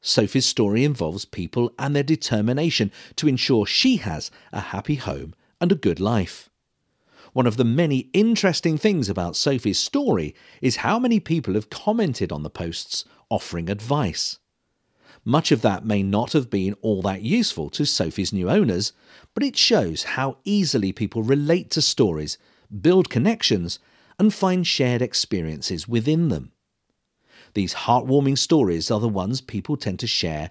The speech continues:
and chat about with friends. The downside is these stories can be easily missed. Sophie's story could have gone untold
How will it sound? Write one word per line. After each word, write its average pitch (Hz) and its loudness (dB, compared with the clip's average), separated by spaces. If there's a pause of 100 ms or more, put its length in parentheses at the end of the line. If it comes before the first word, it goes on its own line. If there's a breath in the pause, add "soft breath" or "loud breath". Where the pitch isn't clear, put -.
(240 loud breath)
and 175 0
chat - 0
about 78 -4
with 127 2
friends. 104 -2 (720 soft breath)
The 107 -2
downside 104 0
is 113 2
these 127 2
stories 82 -2
can 131 -2
be 139 -2
easily 90 -4
missed. 104 -2 (720 soft breath)
Sophie's 107 2
story 120 4
could 104 0
have 101 2
gone 101 2
untold 143 2